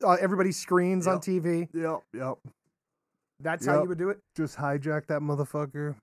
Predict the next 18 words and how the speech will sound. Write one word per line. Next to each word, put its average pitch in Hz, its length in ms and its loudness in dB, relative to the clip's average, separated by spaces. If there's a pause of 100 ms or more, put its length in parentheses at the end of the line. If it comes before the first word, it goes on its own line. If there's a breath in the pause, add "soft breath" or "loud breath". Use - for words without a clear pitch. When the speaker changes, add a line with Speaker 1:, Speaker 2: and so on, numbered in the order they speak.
(480)
Speaker 2:
How, 156 160 2
Speaker 1:
Oh, - 40 2
Speaker 2:
I - 120 -4
mean, 175 300 4
Speaker 1:
you're 277 200 8
a, 208 140 8
you, 190 280 0
you 185 500 2
know 294 140 10
your 208 180 8
ass 180 180 6
is 165 60 -6
going 160 240 0
to 131 60 -8
jail. 156 280 0
Speaker 2:
I 220 40 -2
mean, 220 260 2
dude, 202 320 0